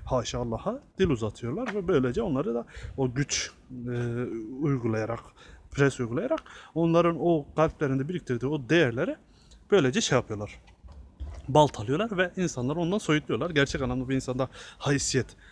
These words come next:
e, elbisesi, takva elbisesi sıyrıldığı zaman Allah sevgisi ve gerçek Allah'ın, e, korumamızı emrettiği ırz, namus, haysiyettir bunların şeyi. Bunlar koru-, korunduğu sürece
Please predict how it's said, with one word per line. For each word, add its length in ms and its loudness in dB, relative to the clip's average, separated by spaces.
e, 40 -6
elbisesi, 720 -2
takva 320 -2
elbisesi 320 -4
sıyrıldığı 480 6
zaman 260 -4
Allah 220 -2
sevgisi 480 -8
ve 120 -2
gerçek 380 -2
Allah'ın, 540 -4
e, 80 -8
korumamızı 500 2
emrettiği 500 0
ırz, 380 -2
namus, 460 -2
haysiyettir 720 0
bunların 380 0
şeyi. 300 -2
Bunlar 320 6
koru-, 600 4
korunduğu 540 6
sürece 500 0